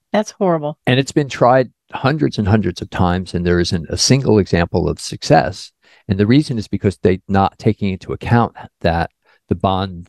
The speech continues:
Speaker 2: between the person and the cats is so strong, and they, and if you don't put a police officer on every corner twenty-four seven,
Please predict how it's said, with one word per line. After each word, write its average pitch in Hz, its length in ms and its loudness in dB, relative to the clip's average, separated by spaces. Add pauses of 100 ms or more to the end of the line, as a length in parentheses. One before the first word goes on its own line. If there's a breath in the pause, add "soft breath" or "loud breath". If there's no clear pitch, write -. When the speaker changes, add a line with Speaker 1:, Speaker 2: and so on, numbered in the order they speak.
Speaker 2:
between 87 360 -8
the 82 100 -6
person 92 480 -2
and 80 120 -6
the 87 60 -12
cats 98 380 -2
is - 100 -16
so 85 140 -8
strong, 104 640 0
and 90 200 -4
they, 95 240 4
and 92 200 -6
if 95 140 -8
you 107 80 2
don't 107 220 -2
put 107 220 2
a 87 60 0
police 127 460 -2
officer 90 600 -4
on 87 240 -4
every 98 360 -2
corner 107 500 -4
twenty-four 92 520 -4
seven, 101 540 0